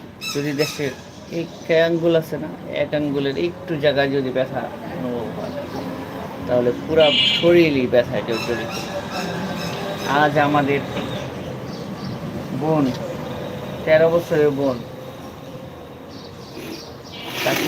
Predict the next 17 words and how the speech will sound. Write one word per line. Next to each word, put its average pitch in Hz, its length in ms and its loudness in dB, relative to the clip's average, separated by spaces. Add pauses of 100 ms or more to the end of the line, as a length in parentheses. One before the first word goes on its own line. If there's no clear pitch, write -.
(100)
হিন্দুত্ববাদীরা 165 920 4 (100)
ধরে 143 160 2 (100)
নিয়ে 151 180 4
গিয়ে 143 140 2 (100)
দর্শন 143 300 0 (120)
করছে। 135 320 -4 (2250)
আর 143 80 4 (120)
আমাদের 165 280 6 (140)
বুকের 165 380 4
ভিতরে 165 260 8 (120)
রক্ত 156 260 6 (160)
থাকতে 160 240 0 (100)
আমরা 147 240 4
কিভাবে 151 380 8
শান্ত, 127 240 0 (420)
কিভাবে 156 360 6 (100)
আমরা 120 160 2